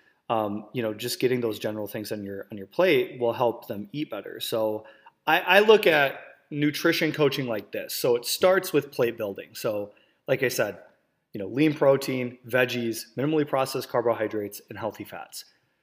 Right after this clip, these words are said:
You look at first, are we getting those on our plate, right? So that's plate building. That's number one, that's sources, okay? Can we get the sources right? Am I putting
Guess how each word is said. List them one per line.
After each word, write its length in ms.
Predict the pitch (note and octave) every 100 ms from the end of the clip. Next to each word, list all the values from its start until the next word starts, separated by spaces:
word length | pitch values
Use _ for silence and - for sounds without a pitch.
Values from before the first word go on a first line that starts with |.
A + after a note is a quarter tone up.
| _ -
You 160 | C3+
look 180 | C#3 D#3+
at 140 | E3+ -
first, 520 | C3+ A#2+ A#2 - - _ _ _ -
are 200 | C#3 E3
we 120 | G#3
getting 300 | D3+ D3+ D3
those 220 | C3+ B2+
on 100 | A2+
our 100 | G#2
plate, 280 | - F2+ - _
right? 280 | B2 A#2+ -
So 120 | -
that's 220 | B2 C#3 -
plate 300 | - E3 D3+
building. 460 | C3+ B2+ B2+ B2+ -
That's 220 | A#2+ -
number 300 | B2+ C3+ D3
one, 240 | C3+ B2 A#2
that's 200 | G#2 -
sources, 840 | - C3 A#2 - G#2 - - -
okay? 220 | - C3 D3+
Can 160 | E3+
we 60 | E3+
get 100 | G#3+
the 100 | F#3+
sources 580 | - - D3 C#3 A2 A2
right? 180 | F2+ -
Am 60 |
I 60 | G2+
putting 280 | - D3+